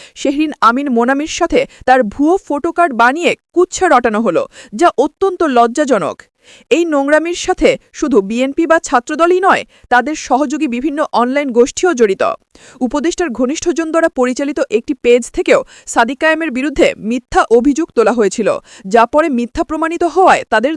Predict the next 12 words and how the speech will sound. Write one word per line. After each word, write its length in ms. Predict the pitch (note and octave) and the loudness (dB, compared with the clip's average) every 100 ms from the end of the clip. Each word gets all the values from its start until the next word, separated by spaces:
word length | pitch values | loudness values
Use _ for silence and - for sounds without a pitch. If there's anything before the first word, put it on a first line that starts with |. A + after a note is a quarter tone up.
| A3+ | -4
দুঃখ 180 | D4 D#4+ G4 F#4 | -4 -2 0 0
প্রকাশ 240 | D4+ C#4+ - | -2 -2 -2
করতে 180 | G3 A3 | -2 0
হয়। 260 | G#3+ C#3+ - _ _ _ | 2 0 -4 _ _ _
কিন্তু 200 | - C#4+ F4+ C4 | -4 -2 0 2
ততক্ষণে 500 | A#3+ E4 - E4 C#3 - | 2 0 -2 -2 -2 -6
ক্ষতি 300 | - C4+ F4 C#4 | -4 0 0 2
যা 100 | A#3+ C#4 | 2 2
হওয়ার, 320 | D4+ E4 G3 - _ _ | 4 4 4 2 _ _
তা 120 | B3 D#4 | 2 4
হয়ে 260 | E4 C4+ F#3+ | 4 4 4
গেছে। 260 | C#4 A#3 | 2 0